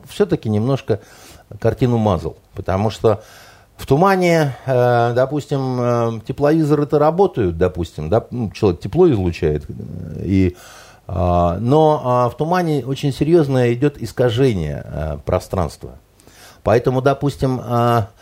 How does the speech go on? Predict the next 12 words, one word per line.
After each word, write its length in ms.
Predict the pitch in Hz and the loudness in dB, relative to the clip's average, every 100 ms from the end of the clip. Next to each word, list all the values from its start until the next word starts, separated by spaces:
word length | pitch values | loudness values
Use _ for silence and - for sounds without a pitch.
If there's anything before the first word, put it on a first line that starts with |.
| - - - - | -20 -20 -20 -18
а, 1040 | - 87 92 90 92 95 95 98 104 101 98 98 98 101 107 | -12 -10 -10 -10 -10 -12 -12 -12 -12 -12 -12 -12 -12 -12 -6
вот 180 | 110 107 | -4 -4
когда 480 | - 127 131 135 117 110 - - - - - - - 69 76 - - - - _ - - | -2 2 4 4 2 -2 -10 -16 -16 -18 -20 -20 -20 -20 -20 -20 -20 -20 -20 _ -20 -6
огневая 500 | 107 113 160 226 196 | -2 2 4 4 4
подготовка 720 | 139 113 123 127 101 - 87 | 0 -2 0 0 -2 0 0
у 400 | 85 98 95 85 | 0 -2 -4 -6
спецназа, 540 | - 120 - 185 139 107 | -6 -8 0 0 2 0
или, 220 | 104 104 | 0 0
и 200 | 90 120 | 2 2
особенно 440 | 117 123 104 104 | 2 -2 -4 -4
снайперская, 680 | 101 202 208 107 - 80 71 | 0 0 0 -2 -4 -4 -2
да, 300 | 87 131 | 0 0